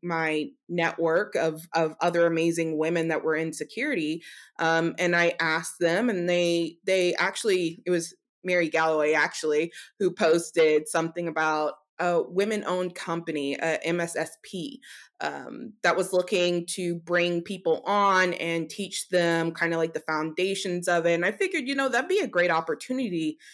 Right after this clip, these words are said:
for me. So I reached out, um, and I started doing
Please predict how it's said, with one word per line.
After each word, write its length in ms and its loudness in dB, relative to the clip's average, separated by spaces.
for 120 0
me. 240 2
So 140 -4
I 60 2
reached 500 -4
out, 400 2
um, 560 2
and 100 0
I 60 0
started 400 0
doing 720 2